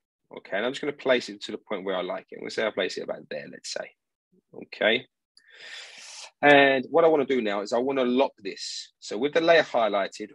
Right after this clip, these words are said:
on your layer window, you can see you have the lock option here. It's called a little padlock,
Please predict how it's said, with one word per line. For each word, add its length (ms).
on 100
your 120
layer 240
window, 440
you 180
can 140
see 200
you 240
have 80
the 160
lock 260
option 420
here. 320
It's 100
called 260
a 40
little 160
padlock, 320